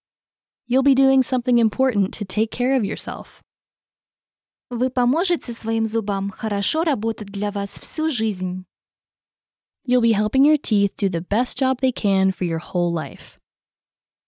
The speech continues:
Speaker 2: Ношение брекетов требует терпения, но оно того стоит.
Speaker 1: Wearing braces takes patience, but it's worth it.
Speaker 2: Когда брекеты снимут,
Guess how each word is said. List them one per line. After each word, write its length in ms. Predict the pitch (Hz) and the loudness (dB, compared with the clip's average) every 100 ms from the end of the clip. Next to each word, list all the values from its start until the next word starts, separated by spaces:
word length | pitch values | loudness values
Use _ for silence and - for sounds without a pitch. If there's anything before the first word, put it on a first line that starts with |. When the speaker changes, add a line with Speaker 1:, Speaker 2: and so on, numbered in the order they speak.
| _ _ _ _ 254 | _ _ _ _ 0
Speaker 2:
Ношение 600 | 240 240 - 359 370 262 | 2 2 0 -2 0 0
брекетов 680 | 220 226 220 208 202 - | 2 0 0 -4 -4 -6
требует 480 | - 247 294 262 269 | -4 -2 0 0 0
терпения, 840 | - 302 269 247 220 202 202 208 - - | -2 -4 -2 2 2 2 0 -4 -8 -2
но 140 | 226 | 0
оно 300 | 226 220 302 | 2 2 2
того 300 | - 233 202 | 0 0 0
стоит. 540 | 202 - - 208 190 - - _ _ _ _ _ _ _ _ _ _ _ _ _ - | -4 -6 -4 -2 -4 -8 -14 _ _ _ _ _ _ _ _ _ _ _ _ _ 0
Speaker 1:
Wearing 340 | 220 240 320 | 2 4 4
braces 400 | 247 190 - 190 | 4 2 2 0
takes 280 | - 165 - | 0 -4 -2
patience, 680 | - 277 - 170 156 - - _ | 0 0 2 0 -2 -6 -8 _
but 80 | 202 | 0
it's 180 | 220 - | 0 0
worth 280 | 175 165 175 | 0 0 -4
it. 160 | 156 - _ _ _ _ _ _ _ _ _ _ _ _ _ _ - | -10 -14 _ _ _ _ _ _ _ _ _ _ _ _ _ _ -4
Speaker 2:
Когда 400 | 240 226 254 269 | -4 0 0 2
брекеты 480 | 254 240 226 214 | 2 0 -2 -4
снимут, 720 | 220 - 262 403 349 202 - | -4 0 0 0 -2 -4 -6